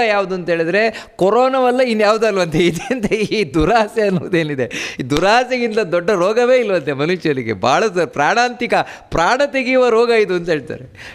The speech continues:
ಈ ದುರಾಸೆ, ಅತೃಪ್ತಿ ಅನ್ನೋದೇನಿದೆ ಪ್ರಾಣ ತೆಗೆಯುವ ರೋಗ ಇದು ಮನುಷ್ಯನಿಗೆ ಅಂತ. ಅದಕ್ಕಾಗಿ ಹೇಳ್ತಾರೆ ಇದನ್ನು ಬಿಡದೆ ಮನುಷ್ಯನಿಗೆ ಸುಖ ಇಲ್ಲ. ಎಷ್ಟೇ ಸಿಕ್ಕಿದ್ರೂ ಕೂಡ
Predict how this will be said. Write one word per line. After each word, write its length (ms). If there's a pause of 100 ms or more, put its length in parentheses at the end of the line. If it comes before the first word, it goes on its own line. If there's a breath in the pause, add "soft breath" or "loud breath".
(100)
ಈ 120
ದುರಾಸೆ, 600
ಅತೃಪ್ತಿ 600
ಅನ್ನೋದೇನಿದೆ 880
ಪ್ರಾಣ 340
ತೆಗೆಯುವ 440
ರೋಗ 220
ಇದು 260
ಮನುಷ್ಯನಿಗೆ 600
ಅಂತ. 220 (1000 soft breath)
ಅದಕ್ಕಾಗಿ 500
ಹೇಳ್ತಾರೆ 840
ಇದನ್ನು 460
ಬಿಡದೆ 680
ಮನುಷ್ಯನಿಗೆ 560
ಸುಖ 220
ಇಲ್ಲ. 220 (920)
ಎಷ್ಟೇ 800
ಸಿಕ್ಕಿದ್ರೂ 540
ಕೂಡ 200